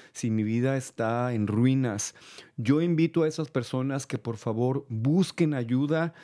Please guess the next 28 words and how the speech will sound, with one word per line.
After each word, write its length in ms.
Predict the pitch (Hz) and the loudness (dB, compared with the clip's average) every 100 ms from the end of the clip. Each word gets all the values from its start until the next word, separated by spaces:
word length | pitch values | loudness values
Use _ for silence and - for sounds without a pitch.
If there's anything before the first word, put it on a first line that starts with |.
| - - | -20 -8
Ahorita, 680 | 113 117 123 139 139 139 135 - | -2 0 0 2 2 0 -2 -4
ah, 200 | 113 107 | -4 -2
Brenda 560 | 101 113 120 127 127 127 | -2 -2 0 0 0 -2
acaba 360 | 107 92 107 120 | -4 -2 -2 -2
de 120 | 120 | -2
dar 180 | 107 107 | -2 -2
unos 240 | 120 120 | -2 -2
recursos, 800 | 113 101 - 113 117 131 123 - - - - - _ | -2 -6 -2 -2 -2 -2 -2 -4 -14 -20 -20 -20 _
ah, 380 | 107 104 101 98 | -2 0 -2 -4
que 100 | - | -6
el 100 | 104 | -8
condado 500 | - 104 98 107 117 | -4 -4 -2 -2 -2
ofrece 640 | 120 - 113 113 - 120 117 | -4 -2 0 0 0 0 0
para 560 | - 104 98 95 92 92 | -2 -2 0 0 -2 -2
grupos 440 | 95 117 110 123 | 0 0 2 0
de 100 | 117 | 0
autoayuda, 920 | 110 - 95 95 110 120 123 120 123 - - - - | -2 -2 -6 -2 0 2 2 2 0 -4 -18 -18 0
grupos 420 | 107 113 117 113 | 2 2 2 0
de 140 | 117 | 0
terapia. 640 | 104 101 107 113 123 120 113 | 0 2 2 0 0 0 -2
Por 160 | 120 | -6
favor, 480 | 110 113 110 135 135 - | -4 -2 0 0 0 2
no 260 | 123 139 | 4 4
se 200 | 156 165 - | 2 0 2
queden 280 | 147 143 | 0 2
solos, 720 | 135 - 127 139 135 139 - - _ - _ | 0 0 2 2 0 0 -6 -14 _ -20 _
busquen 500 | 107 127 139 - 147 | 0 2 2 0 0
ayuda, 720 | 127 120 123 131 135 139 135 | 2 2 2 2 2 0 -2